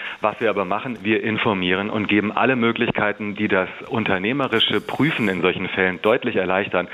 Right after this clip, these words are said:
sofort und mehrfach über alle Kanäle weiter. Denn das ist, lässt sich ganz einfach machen. Es gibt ja die Kofpass-Check-App, die jeder auf seinem Handy installieren kann und damit kann man das ohne weiteres, die ist vom R K I dafür gedacht, auch tatsächlich digital kontrollieren und muss gar nichts weiter machen.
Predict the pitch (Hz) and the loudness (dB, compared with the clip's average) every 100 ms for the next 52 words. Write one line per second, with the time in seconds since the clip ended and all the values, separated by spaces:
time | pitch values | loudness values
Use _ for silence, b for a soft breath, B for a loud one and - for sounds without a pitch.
0 | B B - 90 113 - 98 101 - 95 | B B -6 0 0 0 0 0 -2 -6
1 | - 95 104 123 - 82 - 110 90 90 | -4 -2 0 0 0 0 2 0 2 2
2 | 98 95 95 90 85 78 78 80 - B | 2 0 -2 0 2 2 2 0 -2 B
3 | B 101 98 95 - 113 - 135 117 - | B 0 0 -2 0 0 0 -4 -4 -2
4 | 117 110 - 90 - 139 101 - 107 104 | -2 -2 0 0 0 -4 -4 -4 0 0
5 | 95 92 - - 127 - - 101 - - | 0 -4 -2 0 0 -2 0 0 -2 0
6 | - 123 120 170 - B B B 104 107 | 0 0 0 -2 -2 B B B 0 4
7 | 113 98 - 95 87 110 113 90 - 98 | 2 2 0 -2 -2 0 0 -2 0 0
8 | 87 139 95 82 80 107 B B 107 87 | 2 0 0 -2 -2 -2 B B -2 0
9 | 92 110 - 113 117 107 110 - 123 143 | 0 0 0 2 2 0 -2 -2 0 2
10 | 98 117 95 95 - 107 101 92 90 98 | 2 0 0 0 0 -2 0 0 0 0
11 | 107 107 95 101 90 87 85 95 - B | 0 0 0 2 0 0 0 0 -2 B
12 | B 101 92 104 - 90 104 110 104 110 | B -4 0 0 0 0 0 0 0 2
13 | 98 120 104 95 98 104 104 120 131 - | 2 0 -2 -2 0 0 -2 -2 -2 0
14 | 101 127 107 - 76 78 73 73 82 | 0 -2 -2 0 0 0 0 -2 -4